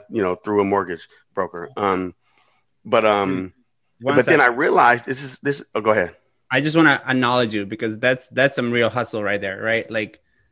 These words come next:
Speaker 2: to do that and to work, like, to get up at five and do it consistently and doing Uber,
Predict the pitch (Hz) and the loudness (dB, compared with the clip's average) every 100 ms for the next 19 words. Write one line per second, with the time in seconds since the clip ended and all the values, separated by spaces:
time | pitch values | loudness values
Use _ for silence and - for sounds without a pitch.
0 | _ - 139 123 135 143 139 147 147 135 | _ -6 -6 -2 0 2 4 2 2 -2
1 | 120 123 113 120 127 123 - 131 117 - | -4 -6 -4 -2 -2 -2 -8 -4 -4 -4
2 | 113 110 120 127 131 127 123 127 120 127 | -12 -10 0 2 2 -2 -6 -4 0 0
3 | 127 120 120 117 113 113 110 131 - 127 | 0 -2 -4 -2 -4 -6 -8 -10 -8 -6
4 | 123 127 120 - 113 110 110 98 104 120 | -2 -2 -4 -8 -6 -4 -4 -4 -6 -6
5 | 127 135 | -4 -4